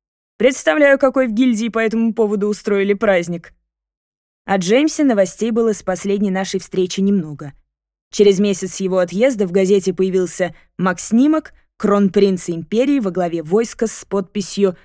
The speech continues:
«Наследный принц Гидеон отправляется на фронт».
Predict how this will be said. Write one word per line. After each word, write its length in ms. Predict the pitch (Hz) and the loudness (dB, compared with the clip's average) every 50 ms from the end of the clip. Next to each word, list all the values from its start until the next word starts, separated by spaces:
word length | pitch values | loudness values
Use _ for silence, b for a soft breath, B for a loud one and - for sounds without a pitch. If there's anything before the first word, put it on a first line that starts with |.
| b b b _ _ - | b b b _ _ -4
«Наследный 720 | 175 196 208 202 - - 214 214 220 208 180 175 180 180 170 | 0 0 0 2 2 2 4 4 4 4 2 0 -2 -2 -2
принц 380 | - 196 190 196 185 175 156 | 0 0 0 0 0 -2 -6
Гидеон 560 | 151 139 165 156 151 165 180 269 320 320 330 330 _ _ _ _ - | -10 -10 -10 -8 -4 2 4 4 6 4 2 0 _ _ _ _ -4
отправляется 920 | - 190 190 - - 185 185 175 175 190 220 240 233 226 - - 214 202 | -4 -4 -2 -2 -4 -4 -2 0 2 6 6 6 6 4 0 0 -2 -2
на 120 | 196 190 | -2 -2
фронт». 560 | 180 - - 170 165 156 151 156 - - - | -4 -8 -10 -10 -10 -10 -12 -16 -18 -20 -20